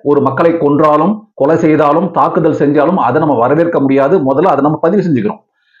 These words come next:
ஏன்னா அது, அப்ப அடுத்தடுத்து நம்ம பேச போறதை பார்த்தா நம்ம இஸ்லா-, இஸ்லாமிய தீவிரவாதிகளுக்கு ஆதரவாக பேசுற மாதிரி உங்களுக்கு தோணும். ஒருபோதும் பயங்கரவாதத்துக்கு நம்ம ஆதரவை தெரிவிக்க மாட்டோம். முதல்ல தீவிரவாதம் வேற, பயங்கரவாதம் வேற, அதை நீங்க தெளிவா புரிஞ்சுக்குங்க. தீவிரமாக அப்படின்னா, இப்ப நானும் ஒரு தீவிரவாதி தான், என் ஒரு, என் வாதத்தை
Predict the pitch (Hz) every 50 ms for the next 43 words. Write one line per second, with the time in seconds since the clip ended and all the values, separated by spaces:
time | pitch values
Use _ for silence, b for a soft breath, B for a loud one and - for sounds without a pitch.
0 | _ _ _ - 151 180 208 185 147 151 170 - - 165 147 147 156 - 185 -
1 | - 180 170 156 - 165 175 185 156 156 151 151 - 151 151 - 185 175 165 147
2 | 131 123 175 170 175 165 139 - 180 175 175 175 170 170 170 170 170 170 170 170
3 | 165 165 165 151 127 139 165 175 185 180 175 170 170 170 151 - 151 151 151 165
4 | 185 180 165 156 135 - 147 143 160 175 160 - - - b b b b b b
5 | b b - 117 151 175 202 185 214 208 190 165 185 208 220 202 - - 131 151
6 | 175 190 202 180 165 156 147 127 - - 185 180 160 143 135 147 147 156 151 151
7 | 147 139 131 127 - 131 120 117 113 101 143 156 135 104 - - - b b b
8 | b b - 135 170 190 180 156 160 170 151 127 - - - 185 196 208 196 175
9 | 175 170 160 156 143 143 151 175 - 131 131 143 156 165 165 147 139 127 127 117
10 | 107 104 - - 120 127 131 139 123 113 - 160 165 165 165 160 165 143 147 143
11 | 127 107 95 - - _ _ _ - 165 165 165 170 165 160 160 160 160 160 165
12 | 160 131 139 139 135 156 196 240 269 B B B - 196 165 143 139 151 170 190
13 | 180 170 165 170 156 151 151 147 143 135 131 135 127 117 104 101 113 127 127 127
14 | 127 127 131 131 139 135 135 113 127 143 165 170 165 170 - 147 190 262 - b